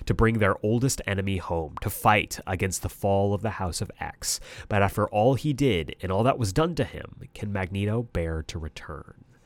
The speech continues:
Magneto's a fascinating character, and I, I talked about this before when he died during the events of, uh, A X E. We should have had a solid five years of him just not being anywhere.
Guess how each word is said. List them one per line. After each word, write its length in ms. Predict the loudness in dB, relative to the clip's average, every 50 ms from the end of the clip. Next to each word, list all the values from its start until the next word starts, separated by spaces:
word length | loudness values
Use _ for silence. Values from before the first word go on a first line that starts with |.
| _ -20 -20 -20 -18 -16 -4 2
Magneto's 380 | 4 4 4 8 8 8 8 8
a 20 |
fascinating 420 | 6 4 4 4 6 4 2 2 2
character, 260 | 0 -2 -2 0 2
and 220 | 2 2 2 2 2
I, 360 | 4 6 8 8 8 8 6 6
I 140 | 4 2 2
talked 240 | 2 2 2 2
about 160 | 2 0 2 0
this 120 | 0 -4
before 600 | -4 -8 -4 -2 2 2 4 6 6 6 4 4
when 300 | 2 0 -2 -2 -2 -2
he 320 | -4 -6 -4 -4 -2 -2
died 760 | -4 -4 -2 0 2 2 2 2 2 0 -2 -4 -6 -6 -2
during 280 | 0 2 2 2 2 0
the 120 | 0 0
events 300 | 0 0 0 -2 -2 -2
of, 340 | -2 -2 -2 -2 -4 -4 -4
uh, 120 | -4 -4 -2
A 160 | -2 -2 -2
X 240 | -2 -4 -6 -4 -2
E. 240 | -2 0 -2 -2 -4 -8 -14 -18 -18 -18 -6
We 220 | 4 4 4 6 6
should 200 | 4 4 6 6
have 120 | 6 4
had 320 | 6 4 4 2 2 0 -8 _ _ _ _
a 120 | -2 0
solid 420 | 0 4 4 6 6 6 4 2
five 540 | -2 -8 -8 -6 -4 -4 -2 -4 -6 -6 -8
years 720 | -10 -12 -12 -12 -12 -12 -14 -14 -10 -8 -6 -6 -6 -8 -12 -18 -20 -20 -20 -4 -2
of 120 | -2 2
him 160 | 4 2 2
just 180 | 2 0 -2 -2
not 560 | -2 -4 -4 0 2 2 2 4 2 -2 -4 _ _ _ _ -20 _
being 320 | _ -4 -4 -4 -8 -10 -14
anywhere. 560 | -16 -14 -16 -12 -12 -12 -12 -12 -12 -14 -14